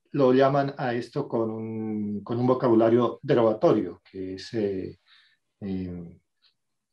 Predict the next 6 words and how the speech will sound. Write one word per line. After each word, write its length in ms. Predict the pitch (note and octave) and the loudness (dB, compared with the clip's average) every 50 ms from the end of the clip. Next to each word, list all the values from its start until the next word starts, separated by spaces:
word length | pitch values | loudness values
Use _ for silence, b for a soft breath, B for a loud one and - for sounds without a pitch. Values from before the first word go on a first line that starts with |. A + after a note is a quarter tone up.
| _ _ _ _ _ _ _ _ _ _ _ _ _ _ _ _ | _ _ _ _ _ _ _ _ _ _ _ _ _ _ _ _
mm, 540 | - E3 B2+ A#2 A2 G#2+ G#2 G2+ G2+ G#2 G2+ G2 - _ | -2 0 0 0 0 0 0 -2 -2 -4 -8 -10 -12 _
como 520 | - - G#2 G2+ G2+ F#2+ F#2 F2+ - - _ _ _ _ _ _ _ _ _ - | -4 -2 -2 0 0 0 -2 -4 -6 -10 _ _ _ _ _ _ _ _ _ -4
utilización 600 | D#3+ C3+ - C#3 A#2 G#2+ - A2 G#2+ - B2 B2 | -4 0 2 2 0 0 0 -4 -2 0 0 2
de 80 | A#2+ A#2 | 4 4
la 120 | A2 G#2+ | 2 2
fuerza 640 | - - C3 C3 B2 A2+ - - A2 G2+ G2 - - | 2 2 4 4 4 2 0 -4 -6 -6 -6 -8 -12